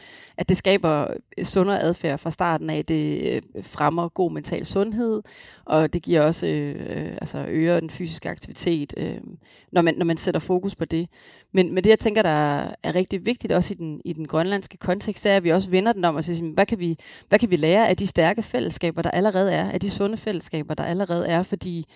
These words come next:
øh, sunde fællesskaber er jo ikke, er jo ikke noget nyt i Grønland. Det er helt grundlæggende i kulturen. Og, øhm, og det tænker jeg også, øh, at, øh, at det er vigtigt, at, øh, at man har med, ikke? Og igen det her med, med ikke kun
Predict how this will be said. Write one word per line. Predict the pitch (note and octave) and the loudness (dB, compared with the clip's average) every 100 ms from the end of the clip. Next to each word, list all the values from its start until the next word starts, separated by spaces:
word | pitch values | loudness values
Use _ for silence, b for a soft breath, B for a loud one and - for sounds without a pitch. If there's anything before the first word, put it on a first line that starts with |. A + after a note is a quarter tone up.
| b b b b | b b b b
øh, | E3+ E3 D3 D3+ | 0 2 0 0
sunde | - G3 A3 | 0 -2 -2
fællesskaber | - G3+ E3 - D#3+ D3+ | -4 -2 -2 -2 -2 0
er | D3+ C#3+ | 0 2
jo | D#3 D#3+ | 2 2
ikke, | E3+ G#3 F#3+ D#3+ | 2 2 2 2
er | - | 2
jo | |
ikke | E3 G#3 | 0 0
noget | E3+ | -2
nyt | F#3 A#3+ | -2 -2
i | |
Grønland. | C4 D3+ D3+ C#3+ | 0 0 0 0
Det | |
er | G#3 | 0
helt | G#3+ | 0
grundlæggende | F#3+ G#3+ B3+ G#3 D#3 | 2 2 2 0 -2
i | D3 | -8
kulturen. | - - B3 G3+ C#3+ D#3 b b b b b | -10 -8 -4 -2 -2 -8 b b b b b
Og, | - E3 D#3+ | 4 4 4
øhm, | D#3+ D#3 D3+ D3 D3 D3 b b b | 2 0 -2 -8 -12 -16 b b b
og | G3 | -2
det | - | 4
tænker | A3 A3 | 4 6
jeg | G3 | 6
også, | E3 F#3 - | 4 2 0
øh, | E3 D3+ | 0 0
at, | - - D#3+ | -2 -2 0
øh, | D3+ - | 0 -2
at | - | -2
det | E3 | -2
er | D#3 | -2
vigtigt, | G3+ G#3 - | -2 -4 -4
at, | C#3+ - D3+ | -6 -6 -4
øh, | C#3+ C#3 - | -4 -4 -6
at | - | -6
man | D#3 D3+ | -4 -2
har | |
med, | D3+ D#3+ F3+ | 0 2 2
ikke? | B3 - | 2 2
Og | E3 | 2
igen | F#3 F#3 | 2 2
det | F#3+ | 4
her | F3+ | 4
med, | D#3 D#3 | 2 -2
med | D#3 D#3+ | -2 2
ikke | G3 - | 0 2
kun | G3 F#3 | 0 0